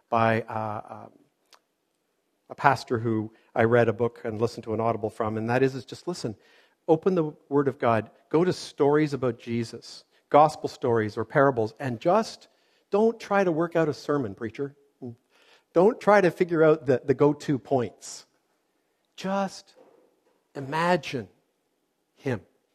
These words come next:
Imagine what's going on here. You know what? It works. I hope it will do that for you today. So let me read the parable for you, beginning in Matthew chapter thirteen, verses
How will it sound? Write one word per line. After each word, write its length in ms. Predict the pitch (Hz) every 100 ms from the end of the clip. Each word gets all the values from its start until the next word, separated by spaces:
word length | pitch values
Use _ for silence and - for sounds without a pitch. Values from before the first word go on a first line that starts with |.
| _ _ _ _ _ _ _ _
Imagine 640 | 131 139 180 202 202 139 117
what's 160 | 113
going 320 | - 185 185 - 185
on 260 | 185 185
here. 280 | 139 127 - _ _ _ _ _ _ _ _ _ -
You 80 |
know 100 | 226
what? 300 | 165 202 226 - _ _ _ _ _ _ _ _ _ _ _ _ _ _ _ _ _ _
It 80 | -
works. 460 | - 202 - - - _ _ _ _ _ _ _ _ _ -
I 60 |
hope 180 | 117 143
it 60 | 151
will 100 | 123
do 120 | 127
that 180 | 120 -
for 80 | 117
you 80 |
today. 340 | 110 110 101 101 _ _ _ _ _ _ _ _
So 160 | - 127
let 140 | 143
me 80 | 202
read 400 | 165 160 147 143 -
the 140 | 127
parable 460 | 113 _ 160 156 127
for 220 | - 113
you, 220 | 107 160 - _ _ - _ _ -
beginning 340 | 117 147 151
in 120 | 131
Matthew 440 | 127 143 - 139 131
chapter 360 | - 135 -
thirteen, 420 | - 139 - 139
verses 420 | 123 127 - 113